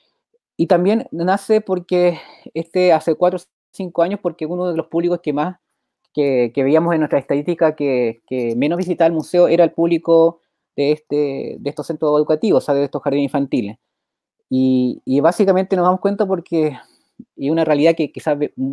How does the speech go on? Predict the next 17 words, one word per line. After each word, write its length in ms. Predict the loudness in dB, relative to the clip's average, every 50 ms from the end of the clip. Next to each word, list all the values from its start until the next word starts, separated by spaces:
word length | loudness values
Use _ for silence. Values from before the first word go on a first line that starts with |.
| -6 -12 _ _
muchos 240 | -6 -2 -2 -2 -2
museos 420 | -2 -2 2 2 2 2 2 2
vivimos, 460 | 0 2 4 4 4 4 4 0 -2 -6 _ _ _ _ _ _ _ _
quizás 220 | _ -2 0 2 4
lo 80 | 4
poco 200 | 4 4 4 4
preparados 480 | 2 2 2 2 2 4 6 4 4 4
que 80 | 2 -2
estamos 440 | -6 _ -2 0 0 0 -4 -6 -6
como, 720 | _ -6 -4 -4 -4 -4 -4 -4 -4 -6 -8 -10 -12 -16 _ _ _ _ _ _ _
eh, 460 | -12 -8 -6 -4 -4 -4 -6 -6 -8 -8
los 120 | -8 -4
trabajadores 320 | -4 -4 -2 2 2 2 2
del 80 | 2
museo 460 | 0 -4 0 2 4 4 4 2 0 _ _ _ _ _ _ _ _ _ _
para, 760 | 0 2 4 4 4 4 4 4 4 2 2 0 -4 -8 -16 _ _ -20 -20 _
eh, 540 | -8 -4 -4 -2 -2 -4 -4 -6 -10 -10